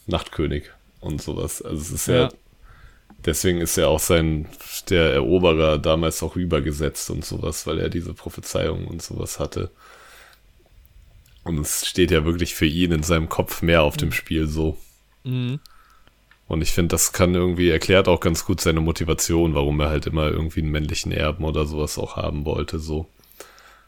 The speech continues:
Speaker 1: Weil das halt ja für
Speaker 3: Ja.
Speaker 1: ihn auch schon irgendwie in Richtung Greater Good irgendwie gedacht ist. So.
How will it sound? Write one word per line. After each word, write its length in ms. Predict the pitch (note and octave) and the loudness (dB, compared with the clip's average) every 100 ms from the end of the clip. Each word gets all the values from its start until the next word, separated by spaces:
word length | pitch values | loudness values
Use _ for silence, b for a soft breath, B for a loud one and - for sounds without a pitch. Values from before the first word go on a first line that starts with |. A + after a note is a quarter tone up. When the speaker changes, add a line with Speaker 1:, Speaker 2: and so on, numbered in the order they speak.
| B - | B -6
Speaker 1:
Weil 100 | D#2+ | -4
das 180 | D2+ | 0
halt 160 | F2 D2 | -2 0
ja 100 | D#2+ | -2
für 160 | - D#2+ | 0 -2
Speaker 3:
Ja. 60 | |
Speaker 1:
ihn 160 | E2 D#2+ | 0 -2
auch 180 | D#2 D#2+ | -2 -2
schon 300 | - E2 D#2+ | 0 0 0
irgendwie 400 | E2+ E2 - E2 | -2 -4 -2 -2
in 100 | D#2+ | -2
Richtung 520 | E2 - D#2 D#2 D2+ - | -4 -2 -2 -2 -4 -4
Greater 360 | - F2 E2 | 2 4 4
Good 460 | D#2+ F2 D#2+ - - A2 | 4 2 2 0 -10 -8
irgendwie 320 | - D#2+ D#2+ D#2+ | -6 -4 -2 -4
gedacht 440 | D#2+ D#2+ D#2 - | -2 -4 -4 -6
ist. 320 | A#2 - - _ b b b b _ | -10 -10 -10 _ b b b b _
So. 400 | - E2 D#2 | -10 -6 -4